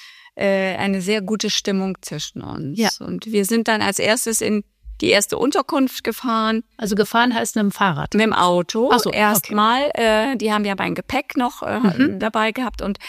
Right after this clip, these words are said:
Speaker 1: erst am nächsten Tag ist es losgegangen.
Speaker 2: Ja.
Speaker 1: Das heißt, äh, wir haben zwar die Fahrräder ausprobiert als erstes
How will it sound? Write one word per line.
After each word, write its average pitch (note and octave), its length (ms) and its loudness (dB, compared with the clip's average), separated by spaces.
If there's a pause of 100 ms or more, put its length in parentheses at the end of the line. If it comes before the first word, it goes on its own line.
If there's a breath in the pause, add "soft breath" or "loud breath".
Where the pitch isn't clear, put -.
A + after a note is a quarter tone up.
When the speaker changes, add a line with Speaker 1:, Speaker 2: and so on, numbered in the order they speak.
(160 loud breath)
Speaker 1:
erst G#3+ 240 2
am G#3 140 2
nächsten A3 420 2
Tag A3 360 2
ist G#3+ 120 -4
es F#3 200 -4
losgegangen. A#3+ 840 0
Speaker 2:
Ja. G3+ 100 4
Speaker 1:
Das A#3+ 120 2
heißt, G#3 260 0 (640)
äh, G3 280 4
wir G3+ 180 2
haben A3+ 260 2
zwar F#3+ 280 2
die E3+ 120 -6
Fahrräder C4 460 4
ausprobiert A#3+ 680 0
als A3 160 0
erstes A#3 580 0